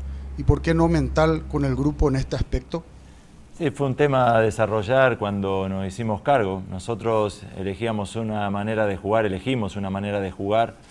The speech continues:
Speaker 2: de protagonizar los partidos a través de la posesión del balón. Lo hemos hecho contra Perú, lo hemos hecho contra Venezuela, lo hemos compartido contra Argentina en un primer tiempo, luego el trámite del partido nos llevó a defendernos más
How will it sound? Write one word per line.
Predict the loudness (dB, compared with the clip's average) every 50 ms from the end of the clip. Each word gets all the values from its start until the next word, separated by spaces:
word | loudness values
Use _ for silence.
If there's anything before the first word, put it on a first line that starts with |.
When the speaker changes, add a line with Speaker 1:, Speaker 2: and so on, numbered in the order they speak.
| -20 -20 -20 -20 -20 -20 -12
Speaker 2:
de | -4 -4 -4
protagonizar | -2 -2 -2 0 2 2 2 2 0 0 -4 -2 0 2 2 4 4 2
los | 2 -2 -2 -2
partidos | -2 -2 -2 -2 0 0 2 4 4 2
a | 2
través | 0 0 0 0 0 0
de | 0
la | 0 0 0 -2 -2
posesión | -4 -6 -6 -6 -8 -6 -6 -4 -4
del | -4 -2
balón. | -2 -2 -2 -2 -2 -4 -6 -8 -14 -18 -12 -6
Lo | -2 -2 0
hemos | 0 0 -2 -4 -2 0
hecho | -2 0 0 -2 -4 -4 -4 -4 -6 -6 -8 -8 -10 -12 -14 -18 -20 -20 -14
contra | -10 -6 -6 -4 -4 -4 -4
Perú, | -4 -2 -2 0 0 0
lo | 0 0
hemos | -2 -2 -4 -4 -4
hecho | -6 -4 -4 -4
contra | -4 -4 -4 -2 -2
Venezuela, | -2 -2 -4 -6 -6 -4 0 0 2 2 0 -2 -2 -8 -18 -20 -20 -20 -20 -14 -4
lo | -2 0
hemos | 0 0 0 0
compartido | 0 0 0 4 2 2 2 2 0 0 2 2 0
contra | -2 -4 -4 -6
Argentina | -6 -6 -8 -8 -4 -4 -4 -2 -2 -2
en | -4
un | -4 -4
primer | -4 -4 -4 -4 -4 -4
tiempo, | -2 -2 -2 -2 -2 -4 -4 -2
luego | 0 0 0 0 0 -2 -4 -8 -12 -20 -20 -20 -20 -20 -20 -20 -20 -20 -20 -16 -6
el | -4 -4 -4 -2
trámite | 2 4 4 4 4 2 2 2
del | 0 2
partido | 2 0 0 2 0 0 0 0
nos | -2 -2 -2
llevó | 0 2 2
a | 2
defendernos | 0 0 -4 -4 -2 0 0 0 -2 -4 0
más | 2 2 2 2 0